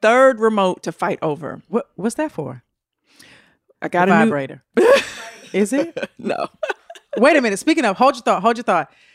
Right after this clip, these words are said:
Speaker 2: So I was with, I was in, um, where was I? I was with some of my girlfriends.
Speaker 1: Uh-huh.
Speaker 2: And they were like, "Giselle, you gotta get the," damn, I can't remember what it's called. It's, it's a vibrator, right?
Speaker 1: Uh-huh.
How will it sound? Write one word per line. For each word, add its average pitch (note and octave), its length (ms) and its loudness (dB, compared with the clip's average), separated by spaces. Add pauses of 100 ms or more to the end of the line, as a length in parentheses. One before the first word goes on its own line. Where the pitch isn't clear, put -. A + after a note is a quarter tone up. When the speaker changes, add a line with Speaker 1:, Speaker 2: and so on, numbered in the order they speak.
(120)
Speaker 2:
So B3+ 140 0
I B3+ 160 4
was E4 140 -2
with, A#3 200 2
I G#3+ 120 2
was C4+ 220 -2
in, G3 280 -4
um, D3+ 640 -6 (280)
where F3 200 -12
was D3+ 120 -14
I? C3 180 -12
I E3+ 60 -8
was F3 120 -4
with A3 160 0
some G#3 100 -4
of G3 60 -4
my E3+ 120 -2
girlfriends. D3 640 -4 (100)
Speaker 1:
Uh-huh. F3+ 200 -4 (440)
Speaker 2:
And F3 680 -2
they A3 100 -4
were G#3 60 -6
like, F#3+ 140 -10
"Giselle, A#3+ 320 -8
you A#3+ 120 -4
gotta B3 200 -2
get A#3 260 -6
the," E3+ 380 -4 (760)
damn, F#3 420 -4
I E3+ 60 -4
can't F#3 200 -2
remember F3+ 200 0
what E3+ 100 0
it's D#3+ 120 -4
called. D#3 340 -2
It's, F#3 160 -4
it's - 160 -8
a F3 60 -6
vibrator, D3 440 -2
right? C#3+ 200 -2
Speaker 1:
Uh-huh. G3+ 260 -2